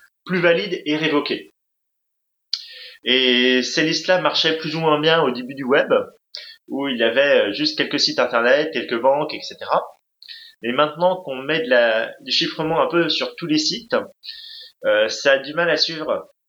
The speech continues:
Et notamment, on a vu ça avec, euh, la faille, euh, Heartbleed, où, euh, quasiment toute la planète s'est mise, euh, à révoquer son certificat en même temps. Et du coup, ces listes ont tendance à exploser en taille.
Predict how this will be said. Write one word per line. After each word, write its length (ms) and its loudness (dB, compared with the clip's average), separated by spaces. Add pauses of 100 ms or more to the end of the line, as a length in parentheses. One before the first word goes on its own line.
(380)
Et 380 2
notamment, 480 0
on 100 -2
a 80 2
vu 120 -4
ça 340 2
avec, 440 2
euh, 460 2
la 100 0
faille, 360 0
euh, 300 0
Heartbleed, 420 0 (160)
où, 220 -2
euh, 280 -4 (120)
quasiment 340 0
toute 180 -6
la 100 2
planète 380 0
s'est 120 -14
mise, 320 -2
euh, 160 4 (160)
à 340 6
révoquer 380 2
son 120 -2
certificat 460 -2
en 40 -4
même 160 -2
temps. 200 0 (1400)
Et 140 -2
du 140 -6
coup, 140 -8
ces 180 -2
listes 320 -6
ont 400 -6
tendance 360 2
à 320 4
exploser 460 -2
en 100 0
taille. 340 0